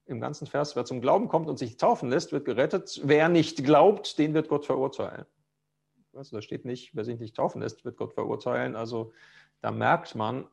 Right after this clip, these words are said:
im Kern geht's um den Glauben, der sich dann auch in der Taufe nach außen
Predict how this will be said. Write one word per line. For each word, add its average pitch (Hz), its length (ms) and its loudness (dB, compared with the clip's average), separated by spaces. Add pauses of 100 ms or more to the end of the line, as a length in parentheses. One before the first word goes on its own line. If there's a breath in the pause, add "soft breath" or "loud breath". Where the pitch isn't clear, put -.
(180)
im 127 180 -2
Kern 165 380 0
geht's 147 240 6
um 143 100 0
den 135 180 4
Glauben, 160 640 6 (1800 loud breath)
der 151 140 4
sich 165 160 4
dann 147 140 6
auch 139 120 6
in 151 80 4
der 123 100 4
Taufe 135 440 4
nach 127 180 2
außen 131 460 2